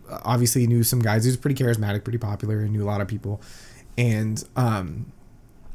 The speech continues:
I guess one day some people came over that my grandma assumed were, like, his friends,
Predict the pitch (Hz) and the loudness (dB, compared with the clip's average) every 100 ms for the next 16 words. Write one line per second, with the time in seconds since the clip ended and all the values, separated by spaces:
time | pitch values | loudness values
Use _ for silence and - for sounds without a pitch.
0 | - - - - 123 120 127 - 139 131 | -14 -12 -8 0 2 4 2 2 -4 -8
1 | - - - 160 120 139 151 151 143 120 | -14 -20 -10 -2 2 2 2 2 2 2
2 | 113 110 110 - - - - - - - | 2 2 0 -4 -10 -20 -20 -18 -6 0
3 | 135 117 - 120 120 113 - 113 110 151 | 2 0 0 -2 -2 -4 -2 0 2 2
4 | 143 113 107 107 - - - - - - | 2 2 2 -2 -10 -20 -20 -20 -18 -18
5 | - - - 117 104 104 - 120 107 113 | -20 -16 -6 -2 0 -2 -2 0 2 2
6 | 104 98 - - 117 107 101 98 95 - | 0 -2 -4 -2 0 0 -2 -4 -6 -2
7 | 180 143 101 | 2 2 0